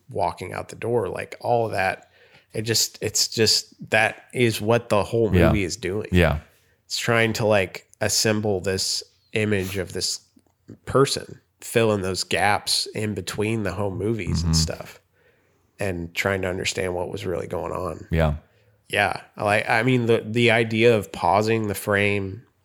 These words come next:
Speaker 1: at a specific moment, trying to be there again,
Speaker 2: Mm-hmm.
Speaker 1: like, that is such a real feeling
Speaker 2: Mm.
Speaker 1: that, like, I think that's why this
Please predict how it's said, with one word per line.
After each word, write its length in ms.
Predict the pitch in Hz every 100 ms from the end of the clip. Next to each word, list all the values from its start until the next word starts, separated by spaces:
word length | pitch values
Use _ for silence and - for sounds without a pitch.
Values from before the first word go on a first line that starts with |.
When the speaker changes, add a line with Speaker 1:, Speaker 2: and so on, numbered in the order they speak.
| -
Speaker 1:
at 140 | 98
a 60 | 95
specific 520 | - 101 107 101 95
moment, 460 | 95 92 92 92 - -
trying 280 | - 120 113
to 140 | 87 - _ - 98 -
be 240 | - 117 123
there 300 | 104 87 76
again, 480 | 76 73 - - -
Speaker 2:
Mm-hmm. 360 | 90 82 82 78
Speaker 1:
like, 260 | 98 87
that 420 | - 117 117 - - _ _ _ _
is 140 | 101
such 320 | - - 135 120
a 40 |
real 380 | 98 101 104 87
feeling 640 | - 107 95 71 - -
Speaker 2:
Mm. 280 | - 80 76 76 _ _ _
Speaker 1:
that, 320 | - 107 95 117
like, 220 | 107 101
I 120 | 98
think 260 | 110 135 139
that's 260 | 107 107
why 220 | 107 101 104
this 420 | 98 - -